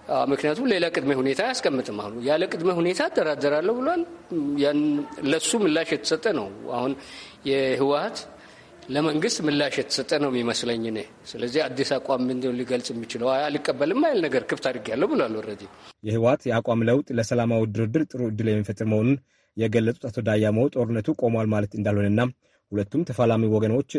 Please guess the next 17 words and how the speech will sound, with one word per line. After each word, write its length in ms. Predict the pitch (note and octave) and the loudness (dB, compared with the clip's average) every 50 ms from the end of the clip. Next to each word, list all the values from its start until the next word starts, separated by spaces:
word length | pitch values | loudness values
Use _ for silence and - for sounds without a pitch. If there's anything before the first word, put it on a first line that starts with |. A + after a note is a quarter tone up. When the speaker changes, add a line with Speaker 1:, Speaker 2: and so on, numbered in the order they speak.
| - | -6
Speaker 2:
ተኩስ 280 | - - A#2 A2 - - A2+ | -4 -4 -6 -6 -6 -4 -2
ማቆም 300 | A2+ G#2+ G#2 G#2+ G2+ G2+ | -2 -2 0 0 0 0
እንዳለባቸው 540 | G2+ F#2+ G2 F#2+ F#2+ F#2+ F2+ G2+ G2 - G#2 | 0 0 0 0 -2 -2 -2 -4 -4 -4 -6
ተናግሯል። 460 | - A2+ G#2+ A2+ A2+ A2 A#2+ B2+ G2+ D#2+ - - _ _ _ _ _ _ | -4 -2 0 0 2 4 6 4 4 4 -2 -10 _ _ _ _ _ _
የኢትዮጵያ 380 | - E2 F2 - A2 G2+ A#2 A2 | -10 -10 -8 -8 -8 -6 -2 -2
መንግስት 400 | A2 A2 A2 G#2+ G#2+ D3 - - - E3+ | 0 2 2 2 2 0 0 0 -2 -2
በየትኛውም 540 | C3+ A2+ A2 G#2+ G#2 A#2 A2+ A2+ A2+ A2 A2+ | 0 2 2 2 2 2 2 2 2 2 0
ጊዜና 280 | G#2 G#2+ A2 A2 A2 A2 A2 | 0 0 2 2 2 2 2
ቦታ 300 | G2+ G#2+ G#2+ G2+ - E3 | 2 0 0 0 2 2
ለድርድር 540 | D3+ B2 A2+ G#2 A2 A2+ A2 G#2+ G#2+ C3+ C#3+ C#3 - _ _ _ _ _ _ _ | 2 2 2 2 0 0 0 0 2 0 0 0 -4 _ _ _ _ _ _ _
ዝግጁ 320 | G2+ G2 A2 G#2 A2+ A2 G#2 | -6 -4 -2 0 0 0 0
መሆኑን 260 | A#2 A2 A2 G#2+ G#2+ | 2 2 4 4 4
ያስታወቀው 500 | G#2 G2 - - G#2+ G#2 G#2 - - C#3+ C#3 | 2 0 -2 -2 -2 -2 -2 0 0 -2 -2
ከአምስት 380 | - B2+ A#2 A2 A2+ G#2+ - | 0 -2 0 0 0 0 0
ሳምንታት 320 | - A2 G#2+ G#2 G2+ G#2 F#2+ | -2 -2 -2 0 0 -2 -2
በፊት 220 | F#2+ F#2 - - - | -2 -4 -6 -6 -6
ነበር። 280 | - G#2+ G#2 G#2+ A#2 G2 | -4 -4 2 2 2 2